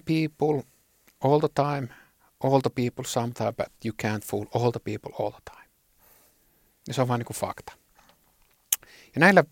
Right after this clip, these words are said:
fi-, viidellä perusarvolla niinku monet firmat esittää, niinku että, että, että tuloksellinen toiminta on meidän, meidän niinku selkäranka ja asiakas on meille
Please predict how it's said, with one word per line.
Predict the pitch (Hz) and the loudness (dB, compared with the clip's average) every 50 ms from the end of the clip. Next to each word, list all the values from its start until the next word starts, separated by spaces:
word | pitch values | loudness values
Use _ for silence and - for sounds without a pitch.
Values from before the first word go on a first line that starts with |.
| _ _ - | _ _ 0
fi-, | - 170 156 - 143 | 2 2 2 4 2
viidellä | 156 160 151 127 123 120 | 4 6 6 6 6 6
perusarvolla | - 143 139 131 117 - 113 113 113 117 117 113 107 - | 6 8 8 8 6 4 2 2 2 2 0 0 -2 -4
niinku | - 127 117 120 | -6 -4 -2 0
monet | 131 127 120 113 - - | 0 2 0 0 0 2
firmat | 131 120 113 110 107 - | 2 2 2 -2 -6 -6
esittää, | 123 117 - - - - - - 120 - | -6 -6 -6 -8 -12 -12 -12 -12 -12 -10
niinku | 139 127 120 117 120 120 139 139 127 | -10 -10 -8 -8 -10 -10 -8 -8 -8
että, | 117 - - - - _ - - - - - - - - _ _ - | -8 -6 -8 -8 -10 _ -20 -20 -20 -20 -20 -20 -20 -20 _ _ -20
että, | - - - | -12 -12 -10
että | - - - - - _ _ - - - - | -8 -8 -10 -10 -10 _ _ -20 -20 2 6
tuloksellinen | 151 151 143 131 - - 135 135 131 | 8 10 10 8 6 2 -2 -2 0
toiminta | - 113 110 110 110 110 107 - 104 | 0 0 0 0 0 -2 -2 -2 -2
on | 104 104 | -2 -4
meidän, | 107 110 110 107 - 101 98 107 117 - _ _ _ - | -6 -8 -10 -10 -10 -12 -14 -16 -20 -20 _ _ _ -8
meidän | 113 120 - 131 | -8 -8 -8 -8
niinku | 127 127 123 - 107 | -10 -12 -12 -12 -10
selkäranka | - - 107 107 - - 110 107 107 104 110 107 - 107 110 | -8 -8 -8 -8 -6 -8 -6 -4 -4 -4 -6 -6 -8 -8 -6
ja | - - - - _ _ - - - - - _ | -6 -8 -10 -14 _ _ -20 -20 -20 -20 -6 _
asiakas | 120 127 123 127 120 113 - 120 - 117 | -2 2 4 4 4 4 4 0 0 0
on | 113 | -4
meille | 113 110 107 104 - | -4 -4 -4 -6 -8